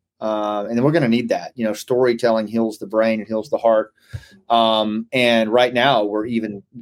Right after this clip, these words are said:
you know, kind of pivoting the nonprofit to help with Afghan resettlement and telling that story. Uh,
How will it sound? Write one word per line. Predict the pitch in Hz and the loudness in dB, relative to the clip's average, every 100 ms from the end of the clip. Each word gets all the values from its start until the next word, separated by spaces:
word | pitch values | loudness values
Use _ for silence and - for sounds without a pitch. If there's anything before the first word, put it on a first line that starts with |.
| - | -10
you | 123 | -4
know, | 107 98 | -4 -4
kind | 123 117 | -4 -4
of | - | -2
pivoting | 131 127 117 107 104 | 0 2 2 0 -6
the | 110 | -6
nonprofit | 110 107 - 113 104 107 | -2 -2 2 2 2 -4
to | 107 | -8
help | 104 113 113 | 0 0 0
with | 110 | -4
Afghan | 117 107 - 113 | -2 -2 -2 -4
resettlement | 104 95 104 107 107 92 - | -4 -2 -2 -2 -4 -12 -16
and | 107 | -8
telling | - 113 95 | -2 -2 0
that | 101 107 | -2 -2
story. | - 107 107 98 - _ _ - - - - | -4 -4 0 -2 -4 _ _ -16 -14 -10 0
Uh, | 120 110 110 104 | 2 2 2 0